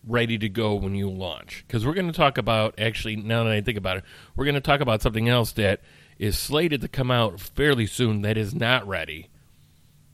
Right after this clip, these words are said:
Um, that just, that just started going out to reviewers this last week, week and a half.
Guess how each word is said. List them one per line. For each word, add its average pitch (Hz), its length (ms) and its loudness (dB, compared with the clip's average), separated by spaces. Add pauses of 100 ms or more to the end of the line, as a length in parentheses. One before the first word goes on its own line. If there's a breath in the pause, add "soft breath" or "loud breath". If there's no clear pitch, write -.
(960)
Um, 80 480 -12
that 107 180 -2
just, 113 380 -2 (380)
that 98 180 -4
just 113 260 -2
started 107 540 0 (1000 soft breath)
going 113 340 4
out 107 240 -2
to - 120 -2
reviewers 101 640 -2
this 104 200 -8
last 101 360 -2
week, 101 380 -6
week 107 180 -6
and 92 100 -8
a 87 40 -10
half. 92 520 -10